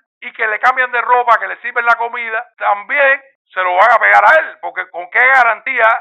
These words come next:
tiene nadie de que esa persona que han estado al lado de él, que no se han cumplido las medidas establecidas para evitar el contagio,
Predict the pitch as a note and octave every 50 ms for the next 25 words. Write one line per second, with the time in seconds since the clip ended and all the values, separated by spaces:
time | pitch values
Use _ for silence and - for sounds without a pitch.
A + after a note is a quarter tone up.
0 | - _ _ G3 G#3+ A3+ A#3+ B3+ C4 B3+ B3+ B3+ B3 A#3+ B3 C4+ D#4+ _ _ _
1 | - F#3 G3 F#3+ - A#3+ B3 - D4 - - A#3 A3 - B3+ A#3+ A3 G#3 A3 A3+
2 | A3 G#3+ A#3+ A#3+ A#3+ A#3+ A#3+ A#3+ A#3+ B3 A#3+ A#3+ A#3+ B3+ B3+ A#3+ - G3 F3 F3+
3 | A3+ A#3 - B3+ B3+ B3 B3+ B3 A#3+ _ - C4 B3+ A3+ G#3 F#3+ F#3+ F3+ F3 F3
4 | F3 F3+ F3+ F#3+ B3 A#3+ A3+ A3 A3 - G#3+ G#3 G#3 G#3 G3+ - C4 C4 A#3 F#3+
5 | - - F3+ F3 F3 E3+ E3+ E3+ - G#3+ A3+ A#3 A#3 - B3 B3 A#3+ - C4 B3+
6 | A#3 B3 B3+